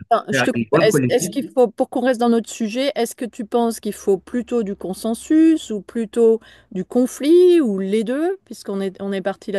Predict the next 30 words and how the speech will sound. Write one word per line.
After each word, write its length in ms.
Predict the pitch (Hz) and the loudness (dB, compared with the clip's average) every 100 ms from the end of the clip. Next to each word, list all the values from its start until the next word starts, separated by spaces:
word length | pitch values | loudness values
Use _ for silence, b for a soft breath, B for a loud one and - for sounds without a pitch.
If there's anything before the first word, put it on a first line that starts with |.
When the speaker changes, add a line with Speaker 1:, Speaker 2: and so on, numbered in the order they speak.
| 185 | -4
Speaker 2:
il 140 | 143 | -4
Speaker 1:
là-dessus ? 60 | 190 | 0
Speaker 2:
faut 180 | 160 165 | 0 2
un 140 | 151 143 | 2 2
peu 140 | 151 | 2
de 140 | 139 | 2
tout 260 | 135 156 175 | 0 0 0
en 400 | 165 131 127 120 | 0 -2 -2 -4
politique. 520 | 120 147 139 262 277 | -8 -10 -10 -8 -8
Speaker 1:
Mhm. 160 | 202 214 | -8 -10
Speaker 2:
Ça 160 | - - | -14 -16
peut 140 | - - | -16 -12
même 100 | 113 | -8
aller 220 | 113 117 113 | -4 -4 -4
jusqu'à 340 | 123 - 123 | -6 -10 -6
la 140 | 120 | -4
révolution. 600 | 117 120 131 143 143 180 - _ 120 | -2 -2 -2 -4 -8 -14 -14 _ -18
En 100 | 117 | -18
tout 80 | - | -10
cas, 120 | 139 | -10
ce 120 | 139 | -8
qui 120 | 185 | -8
Speaker 1:
Mhm. 60 | 135 | -6
Speaker 2:
manque 220 | 143 147 - - _ | -6 -8 -16 -20 _
dans 160 | - 127 | -6 -4
la 120 | 123 | -4
politique 440 | 120 127 120 120 | -6 -8 -6 -6
d'aujourd'hui, 520 | 117 117 120 113 - _ _ _ | -6 -4 -6 -8 -20 _ _ _
c'est 160 | 113 | -6
l'honnêteté. 720 | 117 135 143 147 131 117 110 | 0 0 0 -2 -4 -10 -12